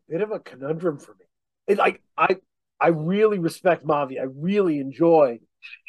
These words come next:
hearing Mavi rap, and this album is better to me every time I listen to it. Uh, at <laughs> first, my first reaction was like, "This is some Dreamville shit.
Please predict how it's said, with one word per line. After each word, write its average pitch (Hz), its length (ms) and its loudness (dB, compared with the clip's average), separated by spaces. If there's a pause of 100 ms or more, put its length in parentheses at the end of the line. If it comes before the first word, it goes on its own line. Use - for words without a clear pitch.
(760)
hearing 208 480 0
Mavi 139 380 -2
rap, 151 300 -2
and 139 140 -12
this 175 140 -8
album 165 440 2
is 143 220 -10 (140)
better 180 320 4
to 170 180 -8
me 165 360 -6
every 160 260 0
time 147 220 0
I 127 60 -4
listen 156 360 -6
to 262 160 -2
it. 302 120 -2 (1120)
Uh, 139 460 2 (120)
at - 240 0
<laughs> - 60 -20
first, - 580 4 (280)
my 160 140 -2
first 233 400 4
reaction 214 520 4
was 175 160 -2
like, 147 240 0 (560)
"This 220 200 -8
is 208 120 -14
some 156 160 -10
Dreamville 190 640 0
shit. - 340 -6